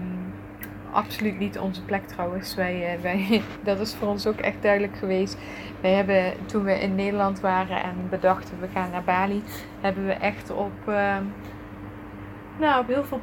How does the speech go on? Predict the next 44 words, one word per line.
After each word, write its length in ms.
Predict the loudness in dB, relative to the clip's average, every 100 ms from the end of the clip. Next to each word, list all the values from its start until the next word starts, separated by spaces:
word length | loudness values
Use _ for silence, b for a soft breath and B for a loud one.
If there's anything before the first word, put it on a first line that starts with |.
| -2
praktische 720 | -2 -2 -2 -6 -2 2 4 4
manieren 520 | 4 4 4 2 0
gekeken. 520 | -4 -2 -2 0 2
Waar 220 | 4 4
willen 220 | 4 2
we 100 | 0
gaan 220 | 0 -2 0
wonen? 360 | 0 2 0
Wat 200 | -2 -4
vinden 260 | -2 0 2
wij 180 | 0 0
belangrijk? 800 | -2 0 0 0 -2 -4 -4 -6
Er 80 | -8 -4
kwam 260 | -2 -2 -2
het 120 | -4
Schiereiland 800 | -6 -4 -4 -2 -2 -2 -6 -4
heel 240 | -2 0
erg 180 | -2 -2
naar 140 | -6 -2
voren. 500 | -2 -2 -2 -4 -6 B B B B B -6
Ehm, 360 | -4 -2 -2 -2 -4 B B -6
dat 200 | -6 -2
maakte 360 | 2 2 2 0
mij 160 | 0
in 60 | 0
het 100 | -2
begin, 280 | 0 0 0
toen 160 | -2
we 60 | 0
hier 180 | 0 2
waren, 320 | 0 0 -2
enorm 400 | 0 0 0 -2
aan 100 | -4
twijfelen. 560 | -2 0 0 -2 -2
Want 180 | 0 -2
je 60 | -4
hebt 200 | -4 -4
hier 160 | -2
niet 280 | 0 0 0
zo 220 | -2 -4 -2
die 200 | -4 -6 -4
rijstvelden 600 | -4 -4 -4 -2 0 -2
en 120 |
de 80 | -2